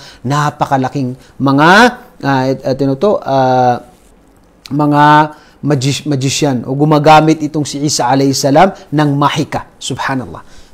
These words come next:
Mahika. Sinabi na gumagamit si Isa alayhi salam ng mahika. Kahit na nagpakita siya ng maraming mga himala,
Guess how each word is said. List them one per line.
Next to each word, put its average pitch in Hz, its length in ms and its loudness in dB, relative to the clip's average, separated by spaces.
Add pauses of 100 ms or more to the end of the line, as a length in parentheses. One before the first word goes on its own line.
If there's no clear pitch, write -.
Mahika. 156 640 0
Sinabi 151 400 -2
na 143 80 -8
gumagamit 151 560 0
si 156 160 -2
Isa 151 240 0
alayhi 143 80 2
salam 143 240 -2
ng 139 160 -2
mahika. 131 400 -4 (320)
Kahit 160 400 4
na 151 80 0
nagpakita 147 560 0
siya 147 160 0
ng 143 80 0
maraming 139 400 2
mga 147 240 -2
himala, 196 400 4